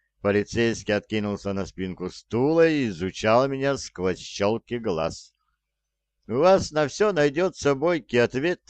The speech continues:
не так ли, мистер Скиф? Да и потому что это правда. Я бы выглядел менее подозрительным, если бы у меня не было ответов на ваши вопросы.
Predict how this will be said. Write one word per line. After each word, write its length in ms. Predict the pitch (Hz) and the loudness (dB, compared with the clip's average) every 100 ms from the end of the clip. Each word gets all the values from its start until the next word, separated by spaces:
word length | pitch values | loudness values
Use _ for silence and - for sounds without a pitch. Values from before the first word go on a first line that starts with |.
| - | -8
не 180 | 117 123 | -4 -4
так 400 | - 196 190 113 | 0 0 2 -2
ли, 280 | 92 80 - _ _ _ | -4 -6 -10 _ _ _
мистер 480 | 185 190 - - 87 | -4 -4 -4 -6 -6
Скиф? 500 | 73 - 95 87 - - _ _ _ _ _ _ _ _ _ _ _ | -6 -10 -8 -8 -10 -20 _ _ _ _ _ _ _ _ _ _ _
Да 220 | 87 101 98 | -4 0 0
и 40 | |
потому 460 | 73 104 117 131 117 | -2 -4 -2 -2 -2
что 140 | 110 | -2
это 200 | 101 92 | -2 -2
правда. 600 | - 92 95 113 160 156 _ _ _ _ _ _ _ | -2 0 0 2 0 -2 _ _ _ _ _ _ _
Я 300 | 80 120 180 | -2 4 4
бы 120 | 185 | 4
выглядел 460 | 190 202 185 180 185 | 6 6 6 0 0
менее 320 | 175 185 170 | 0 -4 -4
подозрительным, 1200 | - 156 147 151 147 214 226 - 98 82 78 69 | 0 0 4 2 2 -2 -4 -4 -4 -4 -10 -10
если 480 | 80 98 113 85 98 | -4 2 2 2 -2
бы 160 | 98 107 | 0 0
у 80 | 104 | 0
меня 380 | 104 101 104 | -2 0 0
не 220 | 110 104 107 | 0 0 0
было 240 | 104 104 | 0 0
ответов 520 | 98 110 127 123 104 | 0 -2 -2 -2 -4
на 100 | 110 | -2
ваши 280 | 117 117 120 | 0 0 -2
вопросы. 760 | 123 120 180 202 190 - 76 | -4 -4 -2 -2 -4 -8 -18